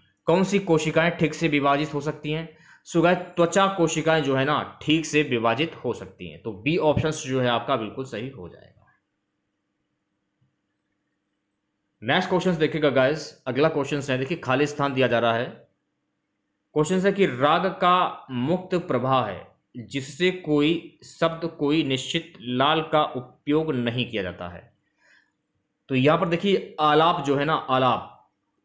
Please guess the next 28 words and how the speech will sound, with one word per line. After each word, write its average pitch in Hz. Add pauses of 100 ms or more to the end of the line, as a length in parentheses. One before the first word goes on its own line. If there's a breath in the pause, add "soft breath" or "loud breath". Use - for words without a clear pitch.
(100)
आलाप 165
राग 147
का 165
मुक्त 156
प्रवाह 135
है 147
जिसमें 143
कोई 156
शब्द 147
और 131
कोई 160
निश्चित 143
ताल 143
का 147
उपयोग 131
नहीं 110
किया 98
जाता 90
है। 95
तो 120
आलाप 120
आपका 160
सही 104
आंसर 95
हो 92
जाएगा। 92
ठीक 143
है, 202